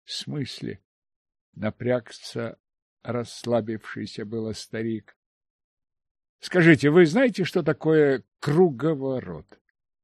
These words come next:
Вопросом на вопрос ответил я ему. «Ну, конечно!» — кивнул он, но, видя мой взгляд, продолжил.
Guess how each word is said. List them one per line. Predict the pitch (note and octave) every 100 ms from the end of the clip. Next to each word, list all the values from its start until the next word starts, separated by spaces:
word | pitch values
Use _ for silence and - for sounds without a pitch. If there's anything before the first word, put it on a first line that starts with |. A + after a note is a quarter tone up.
| _ _ _ _ -
Вопросом | G#2+ A2 A#2+ B2 - G#2+
на | A2
вопрос | A2+ A2 A#2+ A2
ответил | A2+ F#2 G#2 - G2
я | G2+ G2+
ему. | F#2+ F2 F2 _ _ _ _ _ _ _ _ _ _
«Ну, | F2+
конечно!» — | - F2 G#2 E3+ F3+ - F3 D#3 A2+ _ _ _ _ _ _ _ _
кивнул | - A#2 A#2+ B2+ C3
он, | C#3+ D3 C3+ B2+
но, | C3+
видя | B2+ C3 D3+ B2 C3
мой | C3+ C#3
взгляд, | A#2 A2+ B2+ C#3+ D3+ D3 _
продолжил. | C3 C3+ C3 B2+ A#2 A#2 A2